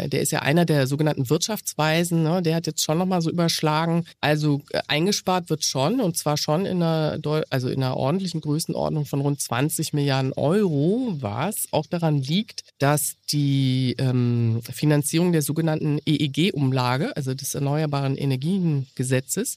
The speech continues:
die wird aus dem Klima- und Transformationsfonds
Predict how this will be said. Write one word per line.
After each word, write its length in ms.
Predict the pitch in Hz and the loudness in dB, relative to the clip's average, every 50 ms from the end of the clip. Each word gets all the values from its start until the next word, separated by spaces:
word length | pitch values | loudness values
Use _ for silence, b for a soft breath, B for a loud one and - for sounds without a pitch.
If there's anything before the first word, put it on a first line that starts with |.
| - - | -2 -2
die 100 | 151 147 | 0 2
wird 160 | 170 175 - | 2 2 2
aus 140 | - - - | 0 0 0
dem 160 | - 165 - | -2 -4 -4
Klima- 280 | - - 180 190 165 | -2 0 2 4 4
und 120 | - 151 - | 2 2 0
Transformationsfonds 1400 | - 156 156 - - - 151 143 143 - - - 175 202 254 262 - - - - 123 120 120 120 127 135 135 | 0 -2 -2 -2 -2 0 0 0 0 0 -2 -2 0 0 0 0 -2 -4 -4 -2 0 0 2 0 0 -2 -6